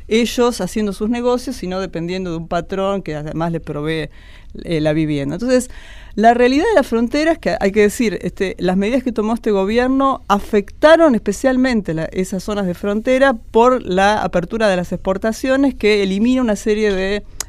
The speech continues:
eh, digamos, comercios que antes proveían también de trabajo a la gente. Con lo cual hay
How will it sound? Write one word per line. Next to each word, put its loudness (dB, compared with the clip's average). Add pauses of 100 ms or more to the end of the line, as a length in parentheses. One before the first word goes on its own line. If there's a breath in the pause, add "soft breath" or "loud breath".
(160 loud breath)
eh, -2
digamos, -2
comercios 2
que -2
antes -2
proveían -2
también -4
de -6
trabajo -4
a -4
la -6
gente. -10
Con -6
lo -4
cual 0
hay 2